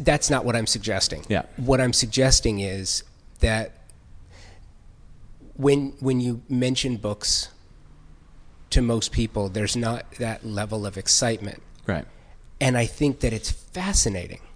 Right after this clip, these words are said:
Speaker 1: because it's a, it's a whole, it's, it's like, it's like coin collecting or art, fine art collecting, it's, or furniture collecting or house collecting.
Speaker 2: Yeah.
Speaker 1: There is,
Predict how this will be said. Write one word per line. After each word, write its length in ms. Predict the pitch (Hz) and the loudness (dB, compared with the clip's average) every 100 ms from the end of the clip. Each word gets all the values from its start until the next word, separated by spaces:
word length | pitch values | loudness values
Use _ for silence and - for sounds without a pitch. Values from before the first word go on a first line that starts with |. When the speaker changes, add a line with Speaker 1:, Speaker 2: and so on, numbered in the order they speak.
| - - - - | -20 -20 -20 -2
Speaker 1:
because 460 | 131 113 120 113 - | 0 2 0 0 0
it's 200 | - - | -2 0
a, 180 | 120 - | 0 0
it's 160 | 135 131 | -4 -2
a 40 | |
whole, 300 | 120 131 123 | 0 0 0
it's, 240 | 127 - - | -2 -2 -2
it's 280 | 127 - - | -4 -2 -2
like, 420 | 113 107 101 - | -2 -2 -6 -12
it's 200 | - 113 | -8 -4
like 160 | 123 120 | -2 -2
coin 220 | 113 92 | -4 -4
collecting 480 | - 92 - 98 101 | -6 -8 -6 -6 -4
or 160 | 104 107 | -2 -2
art, 440 | 104 101 - - | -2 -4 -6 -2
fine 220 | 123 113 | 2 2
art 160 | 110 104 | 2 -2
collecting, 420 | 104 101 - 104 | -2 -4 -4 -6
it's, 220 | 104 - 80 78 123 | -4 -4 -6 -6 -2
or 220 | 123 117 | 2 0
furniture 480 | - 151 196 - 123 | 2 4 4 4 0
collecting 500 | 120 113 101 101 104 | 2 6 6 6 4
or 120 | 131 | 4
house 260 | 156 247 285 | 6 4 2
collecting. 460 | - 160 113 107 - - - | 4 4 4 0 -2 -8 -2
Speaker 2:
Yeah. 140 | 117 | 4
Speaker 1:
There 180 | 151 156 | 8 8
is, 180 | 143 | 8